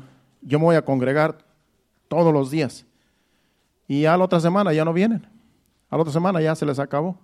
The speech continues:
Eso es personas de doble ánimo. Que primero dicen sí, luego dicen no. No son centradas, no son fervientes, no son constantes.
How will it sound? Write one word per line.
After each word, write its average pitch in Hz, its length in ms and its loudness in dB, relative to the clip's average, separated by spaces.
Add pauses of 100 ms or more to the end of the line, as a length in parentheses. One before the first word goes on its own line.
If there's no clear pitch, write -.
(520)
Eso 139 200 -4
es 175 180 -6 (180)
personas 143 380 -2
de 131 80 -2
doble 123 340 -2
ánimo. 175 340 -2 (2250)
Que 139 100 0
primero 165 300 4
dicen 151 240 2
sí, 208 180 -2
luego 147 160 2
dicen 147 300 -2
no. 196 180 0 (2500)
No 147 180 -2
son 180 320 -2 (140)
centradas, 160 640 2
no 160 160 0
son 170 400 -2 (760)
fervientes, 165 1040 0 (200)
no 147 120 0
son 156 200 2
constantes. 160 1000 -4